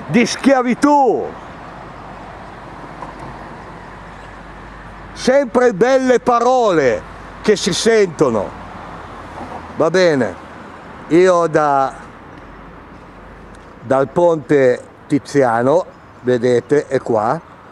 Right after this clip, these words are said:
io vi saluto e invito chi deve controllare, chi deve, eh, sbarazzare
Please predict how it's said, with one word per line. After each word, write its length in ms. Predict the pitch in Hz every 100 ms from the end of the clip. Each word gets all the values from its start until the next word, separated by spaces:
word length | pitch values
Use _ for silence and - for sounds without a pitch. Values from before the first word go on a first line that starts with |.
| - - - - -
io 400 | 156 208 226 214 -
vi 300 | 127 139 160 -
saluto 720 | - - 135 104 101 110 104 - - - - - - - -
e 300 | 202 214 190
invito 880 | 196 233 202 214 170 123 139 107 87 - - -
chi 220 | - 220
deve 600 | 175 247 226 180 170 151
controllare, 1120 | - 247 240 202 208 196 170 143 120 117 113 107 - - -
chi 200 | - -
deve, 640 | 185 226 214 175 156 135 - - - - - -
eh, 680 | 156 156 151 147 139 135 131 -
sbarazzare 1300 | 117 127 139 262 254 233 - 240 208 165 135 127